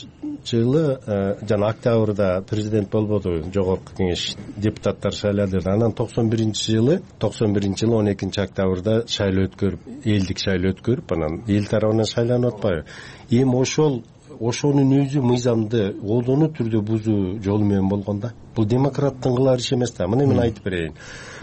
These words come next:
Speaker 1: Биз дайыма отуз биринчи августу ушу декларация кабыл алган күн деп белгилейбиз. Бирок ошол күнү сессия болгон да. Ошол декларациядан башка дагы маанилүү документтер кабыл алынган.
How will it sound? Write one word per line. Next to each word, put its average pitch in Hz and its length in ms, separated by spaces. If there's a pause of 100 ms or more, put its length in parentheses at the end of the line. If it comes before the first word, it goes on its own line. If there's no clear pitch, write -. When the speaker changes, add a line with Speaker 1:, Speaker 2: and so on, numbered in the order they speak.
(160)
Speaker 1:
Биз 151 160
дайыма 156 400
отуз 139 400
биринчи 135 360
августу 127 720
ушу 120 180
декларация 123 680
кабыл 120 300
алган 110 380
күн 104 200
деп 92 220
белгилейбиз. 90 640
Бирок 113 280
ошол 117 360
күнү 185 400
сессия 135 380
болгон 202 300
да. 98 160 (440)
Ошол 117 280
декларациядан 131 1000
башка 113 340
дагы 117 320
маанилүү 123 640
документтер 107 600
кабыл 101 280
алынган. 98 380